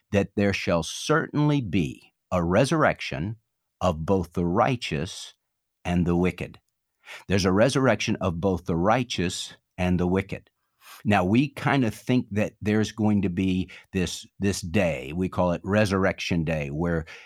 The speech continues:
every man, every woman, every boy, every girl is going to stand before the Lord and give an account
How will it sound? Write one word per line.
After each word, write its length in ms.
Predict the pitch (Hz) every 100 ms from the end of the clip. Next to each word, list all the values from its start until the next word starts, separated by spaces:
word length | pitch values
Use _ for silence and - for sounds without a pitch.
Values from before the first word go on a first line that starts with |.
| -
every 640 | 101 110 113 113 120 120 117
man, 380 | 107 104 98 101
every 240 | 98 110 110
woman, 320 | 98 98 98
every 240 | 95 117
boy, 320 | 104 95 98
every 160 | 104 117
girl 260 | 92 92 95
is 140 | 98
going 240 | - 104 98
to 120 | 87
stand 680 | - - - 104 107 113 110
before 540 | 90 - 95 98 98
the 140 | 92 101
Lord 400 | 95 87 90 90
and 200 | 85 87
give 140 | 90
an 80 | 90
account 560 | 85 - 104 95 104